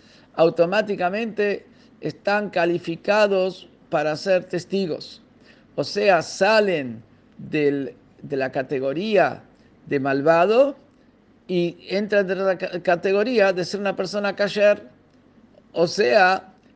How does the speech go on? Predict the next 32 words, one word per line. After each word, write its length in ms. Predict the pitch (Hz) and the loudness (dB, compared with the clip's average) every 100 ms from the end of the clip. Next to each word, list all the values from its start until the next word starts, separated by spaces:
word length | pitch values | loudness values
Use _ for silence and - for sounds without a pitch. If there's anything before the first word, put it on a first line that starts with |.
| _ | _
que 280 | - 156 - _ _ _ | -4 -4 -6 _ _ _
su-, 240 | - - - - | -20 -20 -20 -10
a 140 | - 139 | -4 -2
través 320 | 147 160 208 | 2 4 6
de 140 | 185 | 4
que 120 | 196 | 4
se 120 | 180 147 | 2 2
sale 420 | 180 180 160 131 | 0 2 2 0
de 240 | 135 156 | -4 -4
esa 240 | 175 170 143 | -2 -2 -2
categor-, 480 | 147 143 131 131 | -4 -4 -4 -4
de 160 | 135 143 | -4 -4
malvado 540 | 139 139 151 170 156 | -2 -2 0 0 0
a 40 | 139 | -4
ser 180 | - 165 | -4 -6
una 100 | 117 | -6
persona 320 | 135 151 147 | -8 -8 -6
kasher 340 | 139 131 147 | -6 -4 -4
es 140 | 143 147 | -4 -6
a 80 | |
través 320 | 131 139 160 147 | -2 0 0 -2
de 80 | |
teshuvah. 580 | 147 135 123 120 113 175 - _ - _ - _ | -4 -6 -8 -8 -6 -8 -12 _ -20 _ -20 _
Quiere 200 | - 180 | -2 2
decir 400 | 185 190 196 285 | 2 2 0 -4
que 120 | - 160 | 0 -2
el 120 | 147 | -2
hecho 420 | 202 269 247 214 | -2 -2 0 0
mi-, 300 | 190 196 202 | 0 -2 -10
solamente 720 | 151 - 254 208 190 208 185 | -8 0 2 0 -2 -6 -4
el 100 | 170 | -2
hecho 360 | 160 160 - - | -2 -4 -8 -14